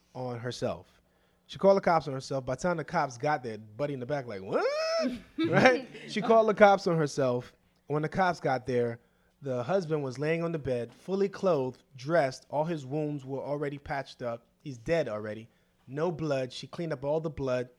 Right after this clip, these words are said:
The house was spotless. So the cops are looking around.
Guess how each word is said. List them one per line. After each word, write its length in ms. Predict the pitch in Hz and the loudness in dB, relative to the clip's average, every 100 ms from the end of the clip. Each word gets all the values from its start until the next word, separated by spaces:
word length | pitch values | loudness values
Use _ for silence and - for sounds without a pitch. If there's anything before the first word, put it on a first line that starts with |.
| _ - | _ -14
The 60 | 131 | -8
house 260 | 151 147 | -8 -8
was 160 | 127 - | -14 -14
spotless. 720 | - - 175 - 95 80 - _ _ _ _ | -16 -2 0 0 -4 -12 -16 _ _ _ _
So 140 | - | -14
the 60 | 123 | -10
cops 340 | - 196 202 - | 0 0 0 -4
are 60 | |
looking 300 | 147 160 151 | -6 -6 -6
around. 480 | 131 135 190 170 151 | -8 -6 -6 -6 -8